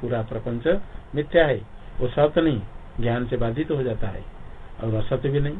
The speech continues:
असत हो तो दिखना नहीं चाहिए, जगत दिखता है, और सद असत उभय नहीं हो सकता है, विरोधा, इसलिए मिथ्या है। जिस प्रकार जगत पुण्य पाप को आप-, ज्ञानी मिथ्या से अनुसंधान करता है, मिथ्या ही देखता है, तो त्याग हो गया मिथ्या समझने से।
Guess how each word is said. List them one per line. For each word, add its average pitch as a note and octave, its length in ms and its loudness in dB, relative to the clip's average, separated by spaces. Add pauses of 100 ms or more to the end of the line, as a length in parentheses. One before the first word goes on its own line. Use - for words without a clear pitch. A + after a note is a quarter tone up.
असत A#2 280 -4
हो B2 40 2
तो A2+ 140 0
दिखना A#2 340 -2
नहीं C3 180 0
चाहिए, C3 260 0
जगत A2 220 -2
दिखता A2+ 360 0
है, C3+ 180 2 (800)
और A#2+ 80 -2
सद D3 300 6
असत D3 300 2
उभय B2+ 280 6
नहीं B2+ 200 2
हो C3 80 2
सकता B2+ 260 2
है, C3 180 -2 (280)
विरोधा, A#2 420 0 (600)
इसलिए C#3 280 0
मिथ्या G#2+ 360 0
है। G2 80 -2 (580)
जिस A#2 140 0
प्रकार A#2+ 340 2
जगत C3+ 380 6
पुण्य C3 340 2
पाप C3+ 220 6
को D3 160 2
आप-, B2+ 220 2
ज्ञानी B2+ 360 0
मिथ्या C#3 380 0
से D3 140 0
अनुसंधान C#3+ 540 0
करता C#3+ 220 -2
है, C3 60 2
मिथ्या C3+ 300 0
ही D#3+ 100 4
देखता D3+ 300 0
है, G2+ 160 -2 (480)
तो A2+ 80 -2
त्याग B2+ 280 4
हो C3 160 4
गया D#3 120 0 (160)
मिथ्या C3+ 300 0
समझने C3 420 0
से। D#3 160 -8